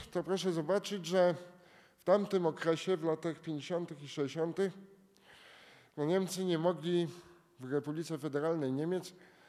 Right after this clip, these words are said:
sobie darować utraty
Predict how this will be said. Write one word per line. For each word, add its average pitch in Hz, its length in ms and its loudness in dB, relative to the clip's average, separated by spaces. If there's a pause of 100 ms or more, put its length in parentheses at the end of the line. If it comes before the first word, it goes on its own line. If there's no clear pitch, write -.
(220)
sobie 160 680 2 (240)
darować 143 840 0 (100)
utraty 135 800 -2